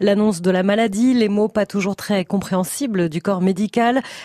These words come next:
l'attention, la délicatesse des services pédiatriques, l'attachement même à certains personnels soignants.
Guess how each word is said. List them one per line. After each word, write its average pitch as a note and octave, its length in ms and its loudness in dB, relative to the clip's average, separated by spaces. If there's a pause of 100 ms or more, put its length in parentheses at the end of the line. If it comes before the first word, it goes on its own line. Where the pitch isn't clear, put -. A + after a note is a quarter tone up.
l'attention, A#3+ 760 2
la G#3 160 2
délicatesse A3 640 0
des G3 120 0
services F#3+ 400 -2
pédiatriques, G#3 680 -2
l'attachement A#3 520 0
même G3+ 260 0
à E3 240 0
certains G#3 380 -4
personnels G3 480 -2
soignants. F#3 420 0